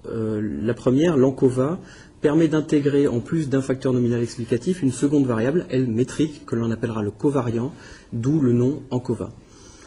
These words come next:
Les dernières lignes du tableau correspondent à des formes multivariées de l'analyse de variance, c'est-à-dire que dans ces cas-là, comme vous le voyez sur le tableau, on a plusieurs variables dépendantes qui sont traitées simultanément par l'analyse, avec toujours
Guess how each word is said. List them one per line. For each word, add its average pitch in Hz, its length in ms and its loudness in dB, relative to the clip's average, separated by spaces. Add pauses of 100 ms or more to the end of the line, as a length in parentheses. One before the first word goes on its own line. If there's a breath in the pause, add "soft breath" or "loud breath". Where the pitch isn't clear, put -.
(260 loud breath)
Les 135 100 2
dernières 135 340 2
lignes 131 200 2
du 107 120 -2
tableau 131 360 0
correspondent 131 1040 -2
à 113 300 -6
des 113 100 -6
formes 113 380 -2
multivariées 135 500 0
de 120 40 -4
l'analyse 117 260 0
de 117 80 0
variance, 117 440 0
c'est-à-dire 131 480 -2
que 139 120 -2
dans 127 180 0
ces 120 200 -6
cas-là, 120 380 -2
comme 135 140 -2
vous 120 60 -2
le 117 80 -4
voyez 120 120 2
sur 120 140 -6
le 117 60 -4
tableau, 139 280 0
on 131 120 2
a 131 80 0
plusieurs 143 480 0
variables 123 560 -2
dépendantes 123 580 -2 (420 loud breath)
qui 127 120 -6
sont 135 120 0
traitées 135 300 -2
simultanément 127 680 0
par 113 140 -4
l'analyse, 107 520 -2
avec 113 240 -4
toujours 131 360 -2